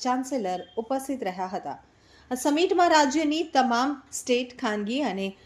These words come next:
સેક્ટોરિયલ એમ તમામ યુનિવર્સિટીઓને એક સાથે મંચ ઉપર લાવવાનું મહત્વનું કાર્ય કરશે.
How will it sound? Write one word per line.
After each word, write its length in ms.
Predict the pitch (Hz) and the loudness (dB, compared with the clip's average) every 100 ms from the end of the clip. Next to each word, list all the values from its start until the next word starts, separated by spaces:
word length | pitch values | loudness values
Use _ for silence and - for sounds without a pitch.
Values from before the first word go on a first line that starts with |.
| - _ - | -20 _ -2
સેક્ટોરિયલ 840 | 294 277 - 349 370 330 302 294 - | -2 -2 0 2 4 4 2 -2 -4
એમ 140 | 214 | -6
તમામ 460 | 214 254 277 311 262 | -2 0 2 2 0
યુનિવર્સિટીઓને 800 | 247 233 233 - 240 254 233 240 | 0 0 -2 -4 -4 -2 0 -2
એક 380 | 233 233 254 269 | -2 -4 -2 -4
સાથે 400 | 262 233 240 208 | 0 0 0 -6
મંચ 380 | 196 220 254 | -4 -4 -4
ઉપર 220 | 269 247 202 | -4 -2 -2
લાવવાનું 500 | 196 208 214 196 226 | -2 -2 -4 -4 -6
મહત્વનું 540 | 185 190 233 269 277 | -6 -6 -2 -2 -2
કાર્ય 280 | 196 170 175 | -2 -4 -4
કરશે. 340 | 254 254 - | -4 -4 -8